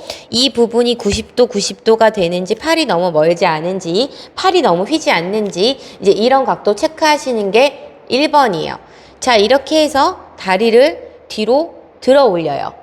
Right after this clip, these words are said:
들어 올릴 때 이 자세가 발 모양이 약간 옆모습으로 이렇게 들어주는 거예요.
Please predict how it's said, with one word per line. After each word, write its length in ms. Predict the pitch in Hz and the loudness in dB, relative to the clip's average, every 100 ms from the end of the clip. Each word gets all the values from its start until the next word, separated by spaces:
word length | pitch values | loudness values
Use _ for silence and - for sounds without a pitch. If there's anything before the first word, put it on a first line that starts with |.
| - _ - | -20 _ -10
들어 240 | 262 311 | -2 2
올릴 460 | 330 247 226 240 233 | 4 2 2 -2 0
때 380 | 180 196 170 139 - - | 2 2 0 -4 -16 -6
이 160 | 214 | -4
자세가 560 | 202 175 170 196 240 233 | -2 -4 0 0 2 0
발 240 | 202 202 | 2 2
모양이 580 | 185 160 160 185 269 165 - _ _ - | 2 2 0 0 -2 -4 -8 _ _ -4
약간 500 | 180 180 - 254 254 | -2 -2 -2 0 2
옆모습으로 880 | 170 165 247 392 440 392 269 254 220 | 2 0 2 2 2 0 0 0 0
이렇게 280 | 151 151 - | -2 -6 -8
들어주는 540 | - 156 151 151 127 | -6 -4 -4 -8 -14
거예요. 340 | - - - | -12 -12 -12